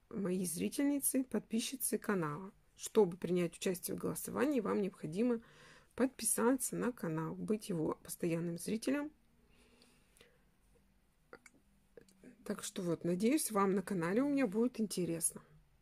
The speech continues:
Благодарю всех за внимание, за то, что вы смотрите мои видео, смотрите рекламу, которую вам предлагает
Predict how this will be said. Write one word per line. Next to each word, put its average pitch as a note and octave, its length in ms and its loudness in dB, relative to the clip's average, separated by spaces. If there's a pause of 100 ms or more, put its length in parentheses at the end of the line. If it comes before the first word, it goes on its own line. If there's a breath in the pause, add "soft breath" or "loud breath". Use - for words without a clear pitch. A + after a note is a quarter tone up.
(160)
Благодарю F3+ 460 0
всех F3 460 -2
за F#3 140 0
внимание, F3+ 760 2 (800 loud breath)
за F#3+ 80 0
то, G#3 160 4
что F3+ 200 -2
вы F3 140 -2
смотрите E3+ 840 -4 (1500 soft breath)
мои F#3+ 320 4
видео, A3 580 2 (120)
смотрите F3+ 840 -2
рекламу, F3+ 680 -2
которую B3 460 4
вам A#3+ 220 4
предлагает A3+ 920 2